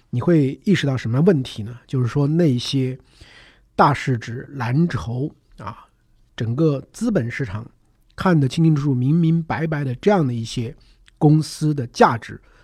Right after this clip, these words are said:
得到了很大的挖掘。那么而过去呢，炒新、炒快、炒概念的这种所谓神创板呢，它的泡沫呢，这个被稀释掉了。然后你具体呢，如果来做一些结构分析啊，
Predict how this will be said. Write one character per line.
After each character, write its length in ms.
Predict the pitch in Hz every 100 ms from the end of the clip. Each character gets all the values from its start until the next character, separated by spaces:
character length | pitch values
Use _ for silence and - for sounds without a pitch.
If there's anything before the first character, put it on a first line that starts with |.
| _
得 100 | -
到 100 | 117
了 80 | 117
很 140 | 110
大 140 | 104 104
的 80 | 104
挖 200 | 107 110
掘。 220 | - - _ _ - - - - _
那 80 | 143
么 100 | 170
而 120 | 170
过 200 | 185 214
去 180 | - 175
呢， 160 | 143 -
炒 240 | - 127 127
新、 260 | - 185
炒 240 | 170 117 110
快、 260 | - 165
炒 240 | 139 - 117
概 260 | 123 269
念 260 | 208 151 127
的 100 | 104 - - _
这 100 | 127
种 140 | 117
所 160 | - 113
谓 140 | 120
神 220 | 113 120 139
创 220 | 196 160
板 140 | 98 87
呢， 80 | - _
它 80 | -
的 80 | 113
泡 220 | 113 156
沫 220 | 123 123 117
呢， 80 | - _ _
这 100 | -
个 80 | 110
被 100 | 110
稀 200 | 117 -
释 120 | 147
掉 200 | 165 180
了。 100 | 117 - _ _ _ _ _ _ _ - - - -
然 180 | - 202
后 60 | 254
你 100 | 180
具 260 | - 370 240
体 200 | - 117
呢， 140 | 120
如 140 | 127
果 120 | 147 123
来 320 | 104 110 - -
做 240 | _ 160 135
一 20 |
些 140 | 117
结 160 | 127 120
构 160 | 160 151
分 180 | 165
析 200 | 165 -
啊， 180 | 165 101